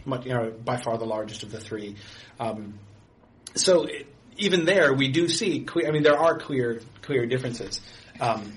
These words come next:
and I can certainly understand why, for the sake of simplicity, um, the filmmakers sort of took those words and used them as very sort of discrete labels.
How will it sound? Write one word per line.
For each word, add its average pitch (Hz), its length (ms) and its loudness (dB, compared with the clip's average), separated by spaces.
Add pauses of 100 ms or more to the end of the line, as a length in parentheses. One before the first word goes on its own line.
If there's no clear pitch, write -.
and 139 120 0
I 123 80 2
can 139 120 -4
certainly 143 300 -2
understand 120 580 -2
why, 113 340 0
for 120 180 -10
the 113 100 -6
sake 117 320 -2
of 107 380 -10 (800)
simplicity, 139 760 -2 (220)
um, 107 440 -4 (440)
the 123 120 -8
filmmakers 110 800 -6 (160)
sort 113 180 -8
of 95 160 -14 (440)
took 131 280 -4
those 110 340 -4
words 101 300 -4
and 104 160 -6
used 110 320 -8
them 101 160 -6
as 98 140 -10
very 101 540 -8 (280)
sort 101 220 -10
of 98 120 -10
discrete 110 500 -6
labels. 104 500 -10